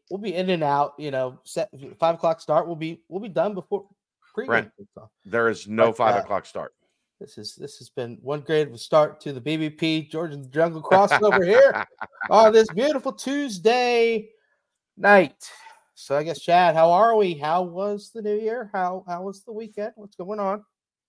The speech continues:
Speaker 2: New, New Year was good. Went to, uh, went to a friend's house. We, uh,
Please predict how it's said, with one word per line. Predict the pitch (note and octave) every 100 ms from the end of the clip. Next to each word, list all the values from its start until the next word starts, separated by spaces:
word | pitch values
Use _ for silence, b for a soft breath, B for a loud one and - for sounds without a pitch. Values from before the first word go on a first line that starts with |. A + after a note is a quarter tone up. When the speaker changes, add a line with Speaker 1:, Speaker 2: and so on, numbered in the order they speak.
| _ _ C#3
Speaker 2:
New, | D#3 F3+ F3+ D3
New | E3+
Year | F#3
was | F#3+ D#3+
good. | D#3 F#3 G3+
Went | C3 C3+ C3+
to, | C#3 C3+
uh, | C3+ C3
went | C#3
to | D3
a |
friend's | B2 C3 C#3 C#3
house. | C#3 C#3+ E3 -
We, | B2 A#2+ A#2
uh, | A#2 A#2 A2+ A2+ A2+